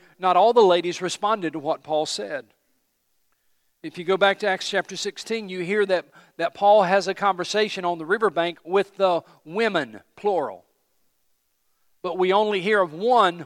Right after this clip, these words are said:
woman who responds, Lydia, and then later her household. So apparently not everybody who heard the gospel message responded to it,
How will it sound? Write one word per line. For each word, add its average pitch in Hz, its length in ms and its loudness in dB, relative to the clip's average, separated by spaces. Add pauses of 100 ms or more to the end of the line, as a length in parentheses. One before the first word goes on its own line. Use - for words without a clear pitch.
(140)
woman 175 640 -4
who 165 120 -4
responds, 160 920 -4 (100)
Lydia, 127 500 -10 (600)
and 147 100 -8
then 170 140 -2
later 160 500 0 (140)
her 160 160 0
household. 135 720 -6 (720)
So 214 300 2
apparently 214 540 0
not 208 200 2
everybody 202 540 2
who 170 160 -4
heard 175 200 -2
the 165 80 -6
gospel 147 380 -4
message 147 420 -6
responded 202 800 -2
to 247 240 -10
it, - 240 -16